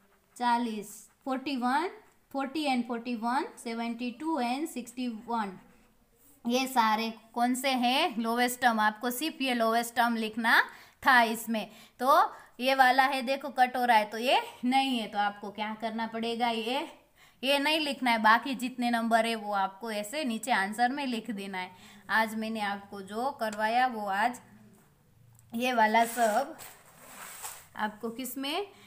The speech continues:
टेक्स्ट बुक में ये करना है, बाकी का आपको नोटबुक में जहाँ से हमने कल आधा छोड़ा था वहीं से ही आपको किस में करना है, ये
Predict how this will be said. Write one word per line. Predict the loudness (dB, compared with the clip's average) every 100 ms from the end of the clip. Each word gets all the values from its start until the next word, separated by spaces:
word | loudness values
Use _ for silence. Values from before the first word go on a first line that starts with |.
| -20 -6
टेक्स्ट | -4 -4 -4
बुक | -6 -6
में | -6
ये | -4 -6
करना | 0 0 2 0
है, | 0 -2 -4 -6 -10
बाकी | 0 0 0 -4 -2
का | 2 2 2 -2 -6
आपको | -4 -4 -8 -8
नोटबुक | -4 -4 -4 -4 -6 -6
में | -6 -6 -6
जहाँ | -4 -4 -4
से | -4
हमने | -4 -2 -4
कल | 0 0 2
आधा | 0 0 -2
छोड़ा | -4 -6 -4 -4
था | 2 2 2
वहीं | -4 -4 -4
से | -4 -2
ही | -2
आपको | -4 -8 -12
किस | -10 -8
में | -8
करना | -2 -2 -2 -4
है, | -4 -6
ये | -4 -4